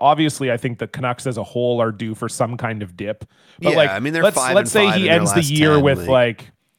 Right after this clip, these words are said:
Speaker 1: let's say he ends the year with ten goals, uh, fifty-five points,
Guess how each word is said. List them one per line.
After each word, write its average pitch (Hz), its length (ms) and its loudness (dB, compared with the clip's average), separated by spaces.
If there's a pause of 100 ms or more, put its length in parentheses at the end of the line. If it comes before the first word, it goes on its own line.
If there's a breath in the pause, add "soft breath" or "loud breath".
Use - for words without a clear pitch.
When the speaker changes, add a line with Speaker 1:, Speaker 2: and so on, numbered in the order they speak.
(200)
Speaker 1:
let's - 140 -6
say 202 100 2
he 190 160 0
ends 165 220 0
the 156 80 0
year 143 240 2
with 131 240 0
ten 156 320 -2
goals, 131 680 2 (440)
uh, 107 140 -2
fifty-five 123 760 -2
points, 113 720 -8